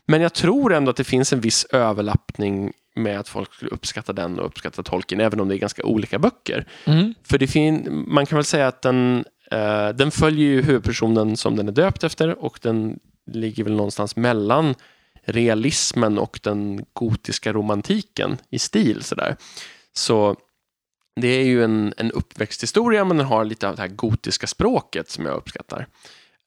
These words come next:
Speaker 1: Eh, och jag gillade verkligen språket, och framför allt så finns det liksom en passage som är kanske, eller passage mer än så, några kapitel som är kanske ungefär tre fjärdedelar genom boken, där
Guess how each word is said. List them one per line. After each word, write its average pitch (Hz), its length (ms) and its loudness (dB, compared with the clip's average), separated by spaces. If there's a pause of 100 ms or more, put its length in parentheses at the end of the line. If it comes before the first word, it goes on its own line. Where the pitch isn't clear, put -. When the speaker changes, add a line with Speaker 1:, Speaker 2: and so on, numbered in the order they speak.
Speaker 1:
Eh, 95 280 -8 (140)
och - 220 -4 (500)
jag 151 200 2
gillade 185 300 2
verkligen 113 280 0
språket, 107 600 -2 (140)
och 110 220 -4 (200)
framför - 260 -2
allt 185 280 2
så - 100 -4
finns 123 200 0
det - 80 -8
liksom 104 300 -6
en 107 440 -2 (320)
passage 156 540 -2
som 113 180 -12
är 101 40 -16
kanske, 95 340 -10 (520)
eller - 120 -12
passage - 560 -4
mer 104 180 -2
än 104 80 -4
så, 117 300 0 (100)
några 135 180 2
kapitel 131 580 -6
som 113 160 -6
är 107 60 -4
kanske 104 260 -8
ungefär 117 220 -10
tre 117 280 -8
fjärdedelar 143 520 0
genom 104 240 -2
boken, 98 380 -6 (520)
där 104 380 0